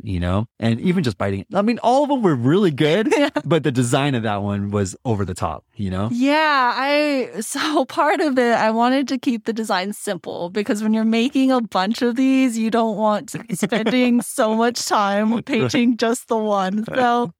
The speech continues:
Speaker 2: um, yeah, so the designs are all pr-, like, I, the only ones I've changed were the rooster. When I first did that one, I was doing, like, a whole bunch of different colors. Like,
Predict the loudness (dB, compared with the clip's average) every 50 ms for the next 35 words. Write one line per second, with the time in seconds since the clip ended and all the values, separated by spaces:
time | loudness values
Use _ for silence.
0 | _ _ _ _ -14 -10 -4 -2 0 0 0 0 0 0 2 2 0 0 0 0
1 | 2 2 2 2 2 0 0 -2 -2 -2 -2 0 0 -2 -2 -2 -4 -4 -2 0
2 | 0 0 0 -2 -2 0 0 0 2 2 2 4 4 4 4 4 2 2 0 -2
3 | -8 _ _ _ _ -10 -8 -4 -2 0 0 0 0 0 -2 0 0 0 0 0
4 | 0 0 0 0 2 2 2 2 0 0 -2 -4 -4 -2 -2 0 0 0 0 -2
5 | -2 -2 0 2 2 2 2 2 0 0 0 -2 -2 0 0 2 2 2 0 -2
6 | 0 0 0 0 0 -2 -4 -2 0 2 2 2 2 0 0 0 0 0 0 0
7 | 0 -2 -2 -2 -2 0 0 0 0 0 0 0 0 0 -2 -4 -6 -6 -6 -4
8 | -2 -2 -2 -2 -4 -4 -4 -4 -4 -2 -2 -2 0 0 0 0 2 0 0 -2
9 | -2